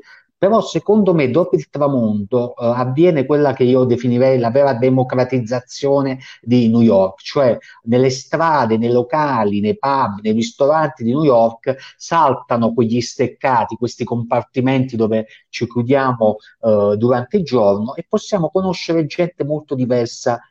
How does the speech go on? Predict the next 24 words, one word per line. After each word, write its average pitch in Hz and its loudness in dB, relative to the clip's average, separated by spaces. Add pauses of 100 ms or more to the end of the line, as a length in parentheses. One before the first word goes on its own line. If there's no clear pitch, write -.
da, 104 -2
da 107 -2
noi, 110 4
quindi 147 2
la 127 2
democrazia 147 2
newyorkese. 117 0
Eh, 107 0 (100)
al 127 -2
tavolo 131 2
puoi 127 0
trovare, 131 0 (220)
eh, 110 -2
veramente 123 0
il, 110 4
il 110 -2
finanziere 120 0
di 110 0
New 107 0
York, 120 0
il 110 -4
cantante, 117 0
il 113 4
rapper, 120 2